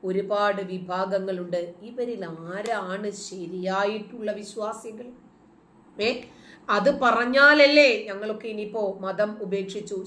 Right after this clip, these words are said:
ശരി, ഇനിയിപ്പോ മതത്തിലേക്ക് തിരിച്ചു വരണം എന്ന് ഞങ്ങൾക്ക് തോന്നിയാൽ പോലും ഇവിടെ തിരിച്ചു വരണം. ആരെയാണ് നമ്മൾ വിശ്വസിക്കുക?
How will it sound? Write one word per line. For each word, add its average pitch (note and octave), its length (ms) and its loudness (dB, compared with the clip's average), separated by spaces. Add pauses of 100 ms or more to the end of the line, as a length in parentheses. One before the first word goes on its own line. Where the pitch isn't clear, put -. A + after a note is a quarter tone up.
ശരി, G#3 400 0 (460)
ഇനിയിപ്പോ D4+ 380 2
മതത്തിലേക്ക് C#4+ 1000 4 (140)
തിരിച്ചു B3 520 -8
വരണം A3 480 -4
എന്ന് A#3 200 -6
ഞങ്ങൾക്ക് G#3 540 -6
തോന്നിയാൽ A#3+ 680 0
പോലും B3+ 560 4 (840)
ഇവിടെ G3 400 -6
തിരിച്ചു F#3 320 -6
വരണം. F#3 380 -6 (800)
ആരെയാണ് B3+ 640 6
നമ്മൾ A#3 300 -2
വിശ്വസിക്കുക? A#3 1080 -2